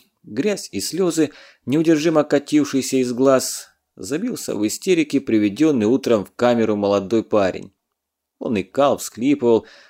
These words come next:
выгибался всем телом, колотился затылком об каменный пол, то рыдал, то безумно хохотал.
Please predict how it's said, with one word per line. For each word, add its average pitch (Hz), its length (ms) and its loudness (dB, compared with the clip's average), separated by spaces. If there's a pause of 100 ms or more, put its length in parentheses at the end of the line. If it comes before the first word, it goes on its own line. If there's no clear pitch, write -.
выгибался 127 760 2
всем 98 320 -6
телом, 143 480 0 (320)
колотился 143 560 2
затылком 147 500 2
об 131 180 0
каменный 127 500 2
пол, 147 480 0 (400)
то 208 160 2
рыдал, 123 580 0
то - 160 -4
безумно 107 560 0
хохотал. 107 760 -4